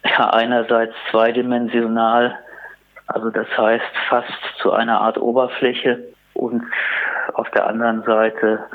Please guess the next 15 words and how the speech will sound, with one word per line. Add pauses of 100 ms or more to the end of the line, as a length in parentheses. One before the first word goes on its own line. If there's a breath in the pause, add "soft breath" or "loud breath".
(920 loud breath)
äh,
schwarz-weiß,
also
die
Intensitäten
der
Farben
nehmen
ab. (500 loud breath)
Ich
muss
ehrlich
sagen, (480 loud breath)
wenn
ich